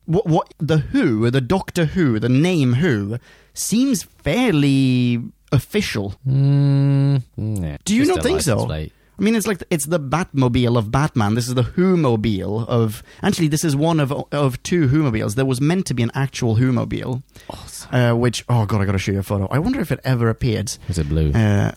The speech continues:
Speaker 1: there we go.
Speaker 2: Shit.
Speaker 1: Does that not look amazing? That,
Speaker 2: That looks
Speaker 1: and that has Pertwee in it. We're looking at a photo of the Who-mobile right now.
Speaker 2: That looks awesome.
Speaker 1: It looks so cool. <laughs>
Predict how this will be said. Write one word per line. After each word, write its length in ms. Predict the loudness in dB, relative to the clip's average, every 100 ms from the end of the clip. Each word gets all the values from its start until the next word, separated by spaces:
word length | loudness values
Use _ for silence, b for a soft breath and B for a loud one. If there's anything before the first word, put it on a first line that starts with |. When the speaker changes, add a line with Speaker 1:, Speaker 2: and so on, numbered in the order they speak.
| -4
Speaker 1:
there 140 | -4
we 60 | -2
go. 180 | -4 -6
Speaker 2:
Shit. 840 | -10 -10 -8 -6 0 0 0 -2 -4
Speaker 1:
Does 220 | 0 0 2
that 160 | 0
not 140 | 0 0
look 160 | 2
amazing? 360 | 2 0 0 -2
That, 80 | -2
Speaker 2:
That 60 |
looks 100 | 2
Speaker 1:
and 100 | 0 0
that 160 | 0
has 280 | 2 2 0
Pertwee 420 | 0 -2 -2 -2
in 100 | 0
it. 100 | 0
We're 80 | 0
looking 200 | 0 0
at 60 | -2
a 60 |
photo 320 | 0 0 0 0
of 80 |
the 80 | 0
Who-mobile 360 | 0 0 0 -2
right 180 | -2 -2
now. 260 | -2 -2 -4
Speaker 2:
That 140 | -4
looks 180 | -4 -4 -8 -2
awesome. 560 | 0 0 0 -2 0
Speaker 1:
It 140 | 0 2
looks 260 | 0 0 -4
so 320 | -4 -2 -2
cool. 320 | 0 -2 -2
<laughs> 60 | -6